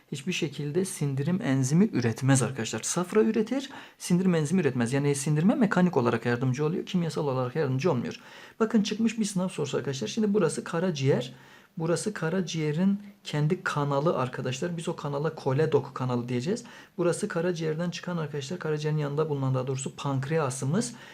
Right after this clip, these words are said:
Pankreastan da ince bağırsağa uzanan bir kanal var. Ona da Wirsung kanalı diyoruz.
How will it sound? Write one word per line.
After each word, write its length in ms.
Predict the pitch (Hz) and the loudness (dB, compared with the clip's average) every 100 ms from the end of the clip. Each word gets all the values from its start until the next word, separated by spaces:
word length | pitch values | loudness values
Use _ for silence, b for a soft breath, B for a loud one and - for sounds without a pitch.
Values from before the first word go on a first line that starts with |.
| B B | B B
Pankreastan 840 | 165 160 - 190 165 - 190 160 | -2 -2 0 -2 -2 -2 -2 0
da 140 | 185 240 | -2 -2
ince 360 | 160 147 165 | -2 -2 -2
bağırsağa 320 | 160 147 165 | -2 -2 -2
uzanan 480 | 175 151 143 156 165 | -2 -2 -2 0 0
bir 140 | 160 - | -2 -4
kanal 300 | 147 165 165 | -4 -2 -2
var. 100 | 180 | 0
Ona 200 | 160 170 | 0 0
da 140 | 151 | 0
Wirsung 520 | 156 175 - 139 127 - | 4 2 2 -2 -2 -4
kanalı 400 | - 131 123 123 | -4 -2 0 -2
diyoruz. 440 | 123 123 233 - | -2 0 -2 -4